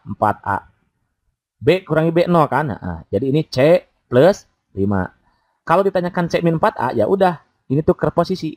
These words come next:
Si empat loncat ke sini, C turunin, empat loncat ke sini, jadi min empat A.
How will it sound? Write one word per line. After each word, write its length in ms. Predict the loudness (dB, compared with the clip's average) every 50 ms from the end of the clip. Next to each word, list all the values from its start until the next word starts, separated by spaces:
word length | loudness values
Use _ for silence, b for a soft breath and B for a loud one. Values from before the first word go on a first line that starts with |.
| -14 _ _ _ _ _ _ _ _
Si 160 | _ _ -2 -2
empat 320 | -2 0 0 -2 0 0
loncat 320 | -2 -2 0 -2 -4 -4
ke 80 | -6 -6
sini, 240 | -4 -2 -2 -2 -2
C 160 | -2 -4 -4
turunin, 480 | -2 0 0 0 2 2 0 0 0 -2 -4
empat 160 | -2 -2 -2
loncat 240 | 0 -2 0 0 -2
ke 80 | -2 -2
sini, 160 | -4 -4 -2
jadi 240 | 0 0 0 2 2
min 160 | 2 0 0
empat 240 | 0 -2 -2 -2 -2
A. 160 | -4 -4 -4